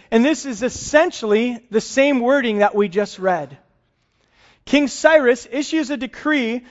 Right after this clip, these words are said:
to allow people to go back to their, anyone who is exiled by the Babylonians,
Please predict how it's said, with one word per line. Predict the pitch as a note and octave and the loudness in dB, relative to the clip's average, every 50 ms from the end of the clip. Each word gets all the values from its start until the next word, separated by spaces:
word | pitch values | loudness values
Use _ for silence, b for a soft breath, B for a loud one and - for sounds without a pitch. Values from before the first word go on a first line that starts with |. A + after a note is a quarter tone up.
| B B B | B B B
to | - B3+ | 2 2
allow | A#3 A3+ A#3 A#3+ C4 D4+ | 4 6 4 4 4 2
people | E4 - - C#4 C4 A3 - C4+ C4+ | -2 -2 -4 -6 -6 -6 -6 -8 -8
to | - A#3+ A3 | -8 -6 -4
go | F3+ A3 A3 G3+ | -2 0 0 -2
back | E3+ D#3 - A#3+ A#3 C4+ D#4 - - | -2 -2 0 2 2 2 2 -2 -6
to | - D4+ D4 | -10 -8 -4
their, | C4+ C4 B3+ - | -4 -4 -4 -2
anyone | A3+ A#3+ C#4+ D#4 D#4+ D4+ | -2 -2 -2 0 0 0
who | B3+ C4+ | 0 0
is | B3 G#3+ G#3+ - | -2 -4 -4 -4
exiled | - A#3 C4 - - - C4 B3+ C4 B3+ G#3 | -2 -2 -2 0 0 0 0 2 2 0 0
by | G#3+ G#3+ A3 | -2 -2 -2
the | A#3 B3+ | -2 -4
Babylonians, | G#3 A3+ A3 A3 A3 A3 F#3+ E3 E3 E3+ E3+ F3+ G#3 A#3+ A#3 - - | -2 0 0 0 0 0 -2 -2 -2 -4 -6 -6 -8 -10 -12 -16 -20